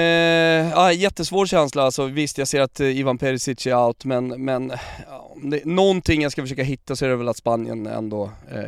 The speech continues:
kanske växt in i det här mästerskapet nu, att de har fått självförtroende. Alltså, problemet mot Sverige och, eh, mot Polen var väldigt mycket offensiven också. Fått självförtroende i den. Det är ju trots allt jävligt bra spelare där framme, så att, eh, ja, ja, ja, jag tror nog på Spanien ändå.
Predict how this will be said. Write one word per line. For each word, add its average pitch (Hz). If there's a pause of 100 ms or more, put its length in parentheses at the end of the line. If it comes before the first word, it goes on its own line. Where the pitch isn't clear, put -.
kanske 120
växt 120
in 123
i 117
det 107
här 107
mästerskapet 107
nu, 110
att 107
de 117
har 107
fått 113
självförtroende. 117
Alltså, 110
problemet 135 (280)
mot 185
Sverige 185
och, 165
eh, 160
mot 151
Polen 151 (420)
var 156
väldigt 151
mycket 147
offensiven 139
också. 127 (140)
Fått 139
självförtroende 139
i 131
den. 123 (120)
Det 117
är 120
ju 123
trots -
allt 113
jävligt 117
bra 117
spelare 110
där 107
framme, 104
så 110
att, 113
eh, 113
ja, 113
ja, 127
ja, 151
jag 151
tror 135
nog 113
på 104
Spanien 104
ändå. 98